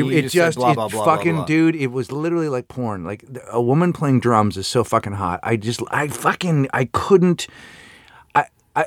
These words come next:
Speaker 1: you know, I had that moment with that girl that I played music with here a while back where I just fucking immediately fell in love with her. Like, I just
Speaker 2: No, yeah, I
Speaker 1: fa-,
Speaker 2: saw
Speaker 1: I just
Speaker 2: her, I
Speaker 1: did
Speaker 2: saw her at, uh, Patton's house. Uh, she came to a party once.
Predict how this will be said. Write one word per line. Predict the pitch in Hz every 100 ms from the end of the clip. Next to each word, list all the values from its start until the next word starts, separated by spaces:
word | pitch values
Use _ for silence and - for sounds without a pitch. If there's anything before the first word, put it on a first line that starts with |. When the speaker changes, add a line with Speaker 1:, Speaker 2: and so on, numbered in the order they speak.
| -
Speaker 1:
you | 185
know, | 214
I | 202
had | 247
that | 214
moment | 185 208 180
with | 175
that | 165
girl | 185 175
that |
I | 143
played | 156 170 147
music | 151 139 127
with | 131 131
here | 135
a | 123
while | 117 107
back | 104 123 110 110
where | 98
I |
just | 101 101
fucking | 113 110
immediately | 107 110 107 101
fell | 104 90
in |
love | 95 90
with | 85
her. |
Like, | 85 95
I | 107
just | 123 160
Speaker 2:
No, |
yeah, | 214 190
I |
Speaker 1:
fa-, | 123
Speaker 2:
saw | 139
Speaker 1:
I | 190
just |
Speaker 2:
her, | 190 180 147
I |
Speaker 1:
did | 151
Speaker 2:
saw | 131 180 165
her | 160 156
at, | 135
uh, | 127
Patton's | 117 151 151 113
house. | 104 98 -
Uh, | 101 92 90 90
she | 90 117
came | 120 117
to | 104
a |
party | 85 120 95
once. | 80 78 82 -